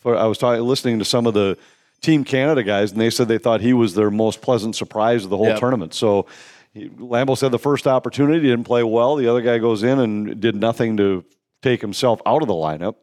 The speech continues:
Speaker 2: Yep. Liam Öhgren, a young player for, uh, Team Sweden team, late ad, uh, didn't get a ton of ice time, but played well. Ryan O'Rourke, you know, really didn't show much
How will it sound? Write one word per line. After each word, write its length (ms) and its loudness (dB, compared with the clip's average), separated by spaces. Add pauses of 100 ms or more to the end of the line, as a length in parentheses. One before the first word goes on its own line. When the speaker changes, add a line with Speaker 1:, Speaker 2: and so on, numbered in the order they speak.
(180)
Speaker 2:
Yep. 280 0
Liam 300 -2
Öhgren, 540 0
a 60 0
young 360 0
player 520 0
for, 640 0
uh, 280 0
Team 300 -2
Sweden 400 0
team, 520 -2 (340)
late 340 -2
ad, 520 -2 (260)
uh, 180 0
didn't 260 -2
get 120 0
a 60 2
ton 240 -4
of 60 0
ice 200 0
time, 240 0
but 120 -2
played 220 -2
well. 300 0
Ryan 300 -2
O'Rourke, 600 -2
you 120 -4
know, 240 -2
really 340 2
didn't 280 -6
show 260 0
much 480 -2